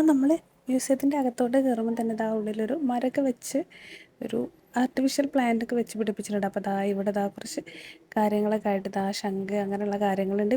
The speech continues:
പിന്നെ നമ്മളെ പഞ്ചവത്സര പദ്ധതികളുണ്ടല്ലോ, അതിൻ്റെ ഒരു ഇതുണ്ട്. പിന്നെ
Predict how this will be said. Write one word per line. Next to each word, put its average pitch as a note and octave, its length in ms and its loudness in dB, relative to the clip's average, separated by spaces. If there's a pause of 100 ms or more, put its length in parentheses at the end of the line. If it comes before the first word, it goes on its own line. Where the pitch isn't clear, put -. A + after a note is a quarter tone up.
പിന്നെ G#3+ 220 0
നമ്മളെ G3+ 200 0 (100)
പഞ്ചവത്സര G#3+ 640 0 (120)
പദ്ധതികളുണ്ടല്ലോ, A3 840 2 (1080)
അതിൻ്റെ G#3 300 4
ഒരു A3 100 6 (300)
ഇതുണ്ട്. G3 280 0 (120)
പിന്നെ G#3+ 260 0